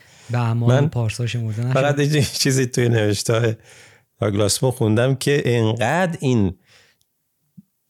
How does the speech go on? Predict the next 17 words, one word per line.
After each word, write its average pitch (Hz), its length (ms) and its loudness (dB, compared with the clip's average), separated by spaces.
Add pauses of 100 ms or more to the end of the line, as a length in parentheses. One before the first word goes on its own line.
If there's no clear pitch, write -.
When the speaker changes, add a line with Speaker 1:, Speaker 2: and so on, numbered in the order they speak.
(160)
Speaker 2:
متضاد 117 680 0
یا 120 100 2
جنگ 127 580 0
پولس 110 460 0
و 120 60 0
رسول 110 460 0
و 113 40 2
اینا 107 260 2
بدن 131 180 0
که 143 180 -2
می‌گن 127 180 0
من، 135 300 0
یکی 139 280 -2
از 135 260 -2
نویسنده‌ها 113 520 -2
گفته 123 260 -2
اصلاً 135 260 0